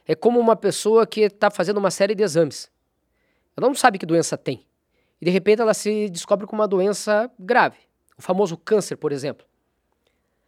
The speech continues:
Mas perceba que a definição do que ela tem é algo bom pra ela. Ela se sente aliviada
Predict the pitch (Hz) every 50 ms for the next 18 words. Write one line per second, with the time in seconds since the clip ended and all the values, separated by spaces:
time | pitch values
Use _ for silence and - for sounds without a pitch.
0 | _ _ _ _ _ _ _ - 170 196 196 - 220 190 - - - 220 214 202
1 | 220 - - 202 196 196 190 - - 160 170 151 131 139 285 320 - - 294 254
2 | 240 220 - - 214 208 202 190 180 - - 180 170 - _ - 185 226 285 262
3 | - _ _ _ _ _ _ _ _ _ _ _ _ _ _ _ _ _ _ _
4 | _ _ _ _ _ - 165 175 185 208 208 247 247 151 139 214 233 202 - -
5 | 139 131 117 107 - _ _ _ _ _ _ - 147 170 160 - 156 - - 214
6 | 247 196 - - 202 226 254 269 254 269 269 269 254 277 190 160 160 185 180 208
7 | 214